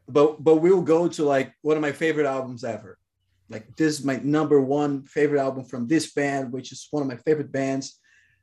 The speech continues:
But I don't think it's perfect. You know, there's something with it that, that, you know, it's, it's more about me enjoying it and less about me seeing it as a work of perfect art.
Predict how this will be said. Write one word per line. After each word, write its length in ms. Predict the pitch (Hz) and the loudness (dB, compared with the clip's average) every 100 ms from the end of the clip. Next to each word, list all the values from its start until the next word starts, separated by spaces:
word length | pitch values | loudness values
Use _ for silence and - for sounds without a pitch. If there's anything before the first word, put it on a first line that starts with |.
| _ | _
But 120 | 156 | 2
I 80 | 190 | 4
don't 200 | 233 254 | 2 0
think 160 | 247 247 | -2 -2
it's 160 | 240 | -4
perfect. 500 | - 247 254 135 113 - _ _ _ _ | -2 -2 0 -2 -4 -10 _ _ _ _
You 100 | 143 | 0
know, 200 | 147 160 | 0 0
there's 280 | 175 175 170 | -2 -4 -2
something 480 | 226 240 226 220 208 | 0 0 -2 -4 -2
with 200 | 196 175 | -4 -4
it 200 | 190 165 | -4 -2
that, 180 | 165 160 _ _ | -4 -4 _ _
that, 160 | 160 151 _ _ _ | -16 -16 _ _ _
you 80 | 160 | -4
know, 240 | 165 151 _ _ - _ _ | -4 -4 _ _ -20 _ _
it's, 140 | 156 - | -8 -2
it's 240 | 165 147 160 | -2 -2 0
more 360 | 175 214 202 - | 2 4 2 -4
about 360 | 139 156 151 | -2 2 2
me 220 | 151 160 | 0 0
enjoying 600 | 156 143 120 147 175 190 | -2 -2 -2 0 -2 -4
it 220 | 196 196 - | -6 -6 -8
and 160 | 147 147 | -6 -2
less 220 | 151 156 | 0 0
about 280 | 160 151 143 | 0 0 0
me 300 | 143 143 147 | -2 -4 -6
seeing 380 | - 151 143 143 | -6 -6 -4 0
it 200 | 143 135 | 0 2
as 220 | 127 117 | -2 -4
a 80 | 120 | -6
work 320 | 117 135 127 | -4 -4 -6
of 140 | 120 _ | -14 _
perfect 380 | 131 123 113 - | -8 -4 -6 -4
art. 240 | 117 98 | -6 -6